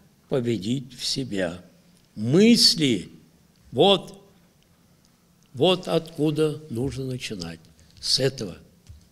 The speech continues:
С этого нужно начинать. И всячески избегать, избегать, так сказать,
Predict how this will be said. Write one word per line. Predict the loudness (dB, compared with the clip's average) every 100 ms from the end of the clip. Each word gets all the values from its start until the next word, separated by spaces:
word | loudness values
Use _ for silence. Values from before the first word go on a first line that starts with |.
| _ _ _ -20 -20 -20 -20 _ _
С | -4 0
этого | 0 0 -2
нужно | -2 -2 -6
начинать. | -8 -10 -12 -16 -20 _ -4
И | -2
всячески | 2 4 2 0 -4 -4
избегать, | -6 -4 -2 0 -2 -6 -20 -20 -20 -20 -4
избегать, | -2 0 0 2 0 -4 -16 -12
так | -6
сказать, | -4 -2